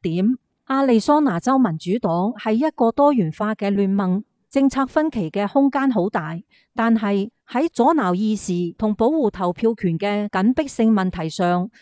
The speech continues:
我哋已經表達得非常清楚。」西奈馬同西維珍尼亞州民主黨參議員喬曼欽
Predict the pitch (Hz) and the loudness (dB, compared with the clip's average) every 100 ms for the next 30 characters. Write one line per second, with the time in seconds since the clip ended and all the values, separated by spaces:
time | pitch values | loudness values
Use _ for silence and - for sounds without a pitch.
0 | _ 214 240 240 208 190 233 302 311 196 | _ 0 2 4 0 0 -2 0 2 2
1 | 214 214 - 233 - 302 269 185 151 220 | 0 -2 -2 -4 -2 -2 -2 -4 -4 0
2 | 226 180 156 170 214 _ _ _ _ - | 0 0 -4 -4 -8 _ _ _ _ -12
3 | - 247 233 190 180 175 180 220 208 202 | -4 2 2 4 0 -2 -4 -6 -2 -2
4 | - 311 269 175 254 285 254 170 180 190 | 2 2 2 -2 0 0 0 -2 -4 -2
5 | 233 247 254 220 220 - 277 285 262 285 | 0 0 0 0 0 2 0 2 2 2
6 | 277 269 214 190 160 156 165 - 208 190 | 2 2 2 -2 -2 -2 -6 -4 0 2
7 | 185 190 202 208 262 285 | 2 0 0 2 2 2